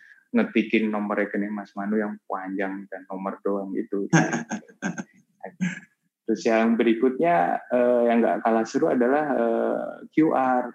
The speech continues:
Speaker 1: transaksi Q R ya kan, sekarang lagi nge-boom tuh transaksi Q R. Ya, di Brimo itu,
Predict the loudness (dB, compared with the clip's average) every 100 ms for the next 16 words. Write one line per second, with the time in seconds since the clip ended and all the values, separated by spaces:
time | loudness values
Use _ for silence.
0 | -6 -4 -4 -8 0 2 4 2 0 -2
1 | -4 -6 0 2 4 2 0 -2 -4 -6
2 | -6 -6 -4 -2 -4 -6 -4 0 0 0
3 | -2 -4 -10 _ -20 -16 -12 -12 -12 -10
4 | -8 -6 -4 -2 0 0 0 0 0